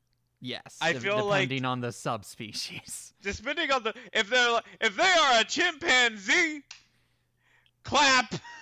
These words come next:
Speaker 1: Yeah.
Speaker 2: If they are a chimpanzee, you got young, slen-, slung,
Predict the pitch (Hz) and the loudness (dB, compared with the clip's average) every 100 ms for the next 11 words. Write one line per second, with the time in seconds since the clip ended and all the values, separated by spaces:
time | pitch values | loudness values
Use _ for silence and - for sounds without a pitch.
0 | 906 _ _ _ 135 139 143 143 139 - | -20 _ _ _ -4 0 2 4 2 2
1 | 240 214 349 320 277 240 233 - 330 277 | -2 2 4 6 6 4 2 -2 -2 0
2 | 359 262 233 202 233 254 277 277 247 220 | 2 2 2 -2 0 2 2 0 -2 0
3 | 240 226 220 190 190 170 185 233 247 202 | 4 4 4 -2 -18 -8 0 2 2 -4
4 | - 220 220 226 196 170 - 208 214 226 | -12 -2 -2 -2 -8 -20 -18 -6 -2 -2